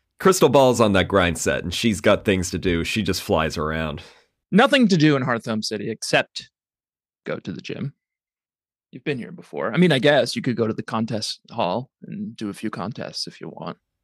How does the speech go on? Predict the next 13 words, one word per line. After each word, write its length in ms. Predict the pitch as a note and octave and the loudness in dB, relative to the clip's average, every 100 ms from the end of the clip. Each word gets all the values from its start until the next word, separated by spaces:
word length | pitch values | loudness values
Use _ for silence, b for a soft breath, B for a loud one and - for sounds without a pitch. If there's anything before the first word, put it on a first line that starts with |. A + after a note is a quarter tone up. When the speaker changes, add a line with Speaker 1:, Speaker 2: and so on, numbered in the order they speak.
| _ - | _ -2
Speaker 1:
I 120 | A2+ | 2
did. 200 | G#2+ F2+ | 2 2
Speaker 2:
I 80 | A2+ | 0
never 240 | G2 F2+ | -4 -8
would. 240 | - - - | -10 -12 -8
Speaker 1:
Uh, 460 | - F2+ F2 E2+ F2+ - | -2 2 2 2 0 -2
I, 260 | F#2+ F#2 F2+ | 0 0 0
I 120 | E2 | -2
shan't 280 | F#2 A2+ F2 | 0 -2 -2
be 80 | F2+ | -2
doing 240 | E2+ D#2+ | -4 -4
it 100 | D#2 | -4
again, 340 | D#2+ D2+ C#2 | -4 -4 -4